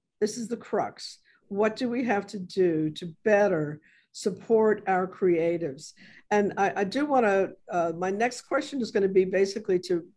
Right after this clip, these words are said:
to share with me what I'm just beginning to learn about how many people there are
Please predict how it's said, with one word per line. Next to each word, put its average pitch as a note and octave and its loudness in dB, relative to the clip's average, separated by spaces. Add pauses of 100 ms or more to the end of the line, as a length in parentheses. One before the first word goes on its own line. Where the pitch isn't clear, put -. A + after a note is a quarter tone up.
to G3+ -8
share B3 0
with C#4+ -4
me F#3 0 (340)
what G3 -2
I'm F#3+ -2
just A#3+ -2
beginning G#3+ -2
to E3+ -6
learn F#3 -2
about D#3+ -2 (300)
how A3+ 2
many A3 0
people G3+ -4
there F3+ 2
are F#3 -2